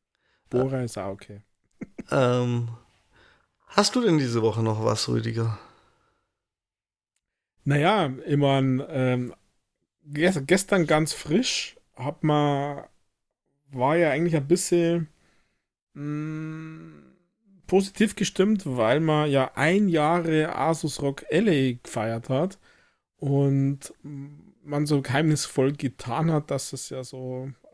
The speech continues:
Speaker 1: eigentlich ein Ally zwei sein könnte. War's aber nicht,
Speaker 2: Ja.
Speaker 1: sondern nur ein Update.
Speaker 2: Mit größerem Akku, juppie.
Speaker 1: Ja, also genauen, äh, technischen Details gibt's am zweiten Juni,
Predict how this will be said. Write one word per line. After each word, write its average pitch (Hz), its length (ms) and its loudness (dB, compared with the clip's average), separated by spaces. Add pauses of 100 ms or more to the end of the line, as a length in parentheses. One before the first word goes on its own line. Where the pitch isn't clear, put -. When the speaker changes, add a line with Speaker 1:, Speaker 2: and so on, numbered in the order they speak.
(460)
Speaker 1:
eigentlich 147 360 -4
ein 131 120 -8
Ally 135 240 -2
zwei 214 440 -8
sein 113 460 -10 (200)
könnte. 120 560 -10 (220)
War's 110 280 2
aber 110 180 2
nicht, 131 280 0 (420)
Speaker 2:
Ja. 123 100 4
Speaker 1:
sondern 131 320 4
nur 170 180 2
ein 156 140 0
Update. 113 840 -2 (400)
Speaker 2:
Mit 127 360 2
größerem 139 440 2
Akku, 120 320 2
juppie. 220 540 0 (1200)
Speaker 1:
Ja, 147 340 2
also 135 200 0
genauen, 151 540 2
äh, 147 680 -6 (180)
technischen 156 420 0
Details 139 420 0
gibt's 180 200 -2
am 127 140 -2
zweiten 147 480 0
Juni, 147 760 2